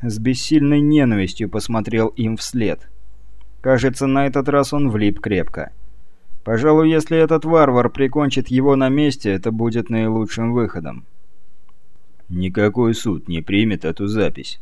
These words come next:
вполголоса произнес Громила. «Любой адвокат заявит, что этот придурок оговорил себя под жестким давлением, опасаясь за свою жизнь».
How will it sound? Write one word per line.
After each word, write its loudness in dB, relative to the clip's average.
вполголоса 2
произнес 0
Громила. 0
«Любой 4
адвокат 0
заявит, 0
что -6
этот 0
придурок 2
оговорил 2
себя 0
под 2
жестким -4
давлением, -2
опасаясь -2
за -2
свою 0
жизнь». -4